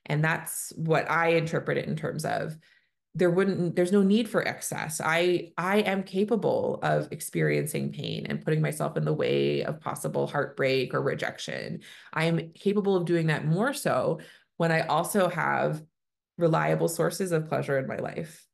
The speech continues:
that I can return to and that can resource me for that hard work, right? And so the last principle and idea is one that is mine.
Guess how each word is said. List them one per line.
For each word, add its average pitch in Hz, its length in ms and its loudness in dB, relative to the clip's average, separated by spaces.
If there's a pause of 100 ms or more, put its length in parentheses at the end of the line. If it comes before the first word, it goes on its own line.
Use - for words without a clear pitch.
(200)
that 151 340 0
I 151 80 0
can 165 160 -4
return 226 380 -2
to 208 340 2
and 151 100 2
that 135 120 -4
can 143 100 -6
resource 147 360 -4
me 143 180 -4
for 143 240 -4
that 123 180 -10
hard - 260 -6
work, - 260 -14 (460)
right? 294 240 -2 (1600)
And 196 140 0
so 233 500 4 (540)
the 208 180 6
last 214 720 2 (440)
principle 175 680 2
and 143 200 0
idea 127 640 -2 (840)
is 165 500 4
one 180 400 2
that 170 140 4
is 156 200 2
mine. 139 480 -4